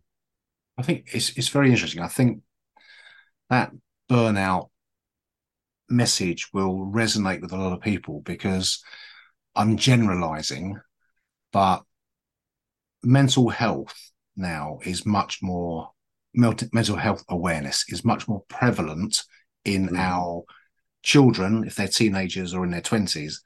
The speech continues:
Speaker 1: than it certainly was for our generation. And I think there's a number of people, I think there are a number of people that have gone through very similar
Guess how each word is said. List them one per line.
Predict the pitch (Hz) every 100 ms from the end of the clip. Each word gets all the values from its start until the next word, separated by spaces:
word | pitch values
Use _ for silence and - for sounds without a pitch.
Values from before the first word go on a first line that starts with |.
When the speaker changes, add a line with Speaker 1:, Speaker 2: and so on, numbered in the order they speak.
| _
Speaker 1:
than | 104 101
it | -
certainly | - 110 101 92 92
was | 90 87 85 - - _ _ _
for | - 107
our | 131 120
generation. | - 151 147 - 135 135 131
And | 101 110
I | 131
think | 127 113 107
there's | 95 90
a | 95 113
number | 139 127
of | 107
people, | 98 90 - 69 67 - _ - _ _ _ _ _ _ _ _ _ _ -
I | 82
think | 107 90 87
there | 82 80
are | 95 107 104
a | 85
number | 80 76
of | -
people | 78 - -
that | - -
have | - _
gone | 123 120 117
through | 104 92 85
very | 82 107 107
similar | 101 - 107 95 87 92